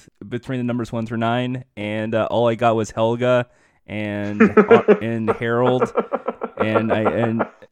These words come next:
Speaker 1: and a pie in the face, and that ruined my day. And <laughs> uh,
Speaker 2: Then
Speaker 1: and
Speaker 2: you
Speaker 1: Dave
Speaker 2: had to
Speaker 1: Azer
Speaker 2: introduce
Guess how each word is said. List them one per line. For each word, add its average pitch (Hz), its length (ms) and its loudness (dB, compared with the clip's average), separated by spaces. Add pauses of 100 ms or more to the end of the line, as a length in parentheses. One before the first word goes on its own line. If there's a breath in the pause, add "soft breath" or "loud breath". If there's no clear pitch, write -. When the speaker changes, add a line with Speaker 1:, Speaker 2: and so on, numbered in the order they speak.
(160)
Speaker 1:
and 117 160 0
a - 20 0
pie 131 260 0
in 123 100 0
the 113 60 -2
face, 101 640 -2
and 113 280 -2
that 117 200 2
ruined 123 360 2
my 120 140 2
day. 104 500 2
And 98 640 -2
<laughs> - 1300 -14
uh, 113 220 -8
Speaker 2:
Then 127 60 2
Speaker 1:
and 127 100 8
Speaker 2:
you 127 60 12
Speaker 1:
Dave 131 160 12
Speaker 2:
had 127 60 10
to 127 60 12
Speaker 1:
Azer 135 80 10
Speaker 2:
introduce 127 100 4